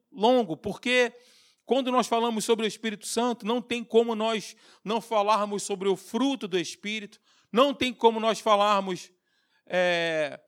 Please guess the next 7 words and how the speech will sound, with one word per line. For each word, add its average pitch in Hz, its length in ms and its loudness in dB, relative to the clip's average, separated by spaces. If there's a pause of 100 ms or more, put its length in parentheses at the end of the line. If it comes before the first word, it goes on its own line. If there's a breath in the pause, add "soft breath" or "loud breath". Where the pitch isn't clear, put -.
não 226 220 4
abordarmos, 196 800 6
melhor 185 340 2
dizendo, 175 560 -4
os 175 240 -4
dons 208 460 6
espirituais, 185 1080 -6